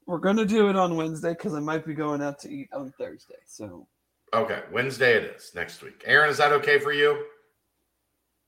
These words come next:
Speaker 2: Okay,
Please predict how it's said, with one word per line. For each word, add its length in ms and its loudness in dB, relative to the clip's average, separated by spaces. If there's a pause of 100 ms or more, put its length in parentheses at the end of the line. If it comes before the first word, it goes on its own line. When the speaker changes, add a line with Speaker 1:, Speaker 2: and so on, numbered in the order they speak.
(3250)
Speaker 2:
Okay, 320 2